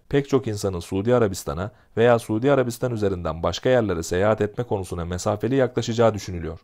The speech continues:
Riyad Air'in transit yolcular için küresel bir rekabete dahil olabilmesi için Suudi Arabistan'da alkol, giyim, insan davranışları gibi sosyal konulardaki kısıtlamaları gevşetmesinin kilit rol oynayacağı ifade ediliyor.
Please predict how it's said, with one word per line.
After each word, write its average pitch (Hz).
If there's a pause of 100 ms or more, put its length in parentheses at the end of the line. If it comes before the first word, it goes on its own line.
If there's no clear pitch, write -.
Riyad 113
Air'in 92
transit 98
yolcular 107
için 98
küresel 98
bir 127
rekabete 110
dahil 95
olabilmesi 98
için 90 (320)
Suudi 107
Arabistan'da 117
alkol, 95 (320)
giyim, 107
insan 123
davranışları 113
gibi 104
sosyal 123
konulardaki 101
kısıtlamaları 101
gevşetmesinin 110 (260)
kilit 143
rol 147
oynayacağı 131
ifade 98
ediliyor. 80